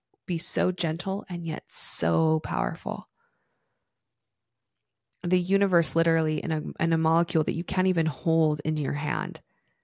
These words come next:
that can freeze and then can also be fluid, that can be as powerful as Mama Ocean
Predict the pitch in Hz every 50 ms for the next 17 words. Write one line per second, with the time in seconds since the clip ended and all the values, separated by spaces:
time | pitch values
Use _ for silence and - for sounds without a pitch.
0 | _ _ _ _ _ _ - - 175 - - 165 160 - - - - 185 185 180
1 | 175 175 175 170 170 - - - 160 156 151 151 156 - 160 - - 156 156 156
2 | - - - 160 151 151 151 156 - _ _ _ _ _ _ _ _ _ _ _
3 | _ _ _ _ _ _ _ _ _ - 165 160 147 - - 165 - - - -
4 | - - _ _ _ _ _ _ - 170 165 - 170 160 165 160 151 - - -
5 | - - - - - - - 220 208 202 202 196 190 165 - - 165 156 139 -
6 | 147 147 - - 165 160 160 160 156 - - 156 160 160 - 185 185 190 190